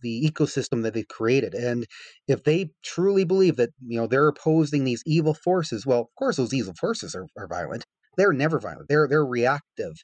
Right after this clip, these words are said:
to the, to the dangers, uh, against them and against Canada. So this, you know, the fact that they've, they've, they've, and, and I think most of them will continue to do so, "Well, he's an infiltrator. He's really not one of us."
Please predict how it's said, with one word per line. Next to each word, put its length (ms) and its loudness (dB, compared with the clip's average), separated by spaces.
to 140 0
the, 340 -4
to 80 -8
the 140 -6
dangers, 720 -2
uh, 280 -10
against 320 -4
them 180 -2
and 80 -8
against 320 -12
Canada. 400 -10
So 300 2
this, 480 -2
you 220 0
know, 60 4
the 100 -2
fact 280 0
that 100 -4
they've, 300 2
they've, 200 2
they've, 260 0
and, 320 2
and 200 4
I 100 -2
think 180 0
most 280 0
of 40 -4
them 60 2
will 80 2
continue 340 -2
to 80 -2
do 120 2
so, 300 2
"Well, 140 4
he's 180 0
an 60 2
infiltrator. 640 -2
He's 160 -6
really 200 2
not 200 -2
one 160 0
of 140 0
us." 340 -2